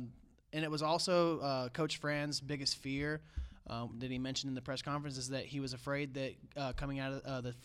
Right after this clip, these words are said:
Florida State game, that he wouldn't know much about his team in terms of how the team is shaped in, in terms of competitiveness in the Sun Belt and what kind of team he has. And so it,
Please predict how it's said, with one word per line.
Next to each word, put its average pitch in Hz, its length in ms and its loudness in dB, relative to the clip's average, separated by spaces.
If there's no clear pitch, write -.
Florida 139 200 0
State 135 260 -2
game, 143 320 0
that 123 180 0
he 135 160 -2
wouldn't 139 260 0
know 139 200 0
much 135 240 -2
about 123 240 -2
his 110 100 -6
team 113 340 -6
in 127 100 -4
terms 127 320 -2
of 123 240 -2
how 139 480 4
the 135 100 -4
team 135 400 0
is 123 80 0
shaped 131 340 -2
in, 131 220 -4
in 127 160 -4
terms 131 280 -4
of 123 320 -4
competitiveness 127 760 -2
in 127 140 -4
the 123 80 -4
Sun 123 260 -4
Belt 123 360 0
and 117 300 -6
what 123 180 -6
kind 131 160 -6
of 120 60 -8
team 135 160 -6
he 123 100 -2
has. 120 460 -2
And 117 200 -4
so 123 520 -2
it, - 160 -6